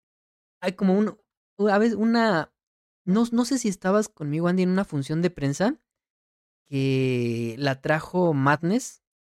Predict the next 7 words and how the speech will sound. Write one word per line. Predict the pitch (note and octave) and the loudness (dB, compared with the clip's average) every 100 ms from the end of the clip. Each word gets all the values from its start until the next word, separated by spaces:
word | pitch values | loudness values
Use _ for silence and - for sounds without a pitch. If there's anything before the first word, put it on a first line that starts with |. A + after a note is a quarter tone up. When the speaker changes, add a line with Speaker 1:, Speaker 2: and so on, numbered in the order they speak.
| _ | _
Speaker 2:
no | E3 | -4
me | F#3+ | -2
acuerdo | F#3+ F3 E3+ F3 | -2 0 0 0
cuál. | - C#3+ D3+ A3 | -4 -2 -2 0
Speaker 1:
Y | B3+ | 0
dijimos: | B3+ C4+ B3+ C4 | 0 0 -2 -2
"Konichiwa". | C4 A3 G#3+ - F3 E3 | -6 -12 -12 -14 -14 -16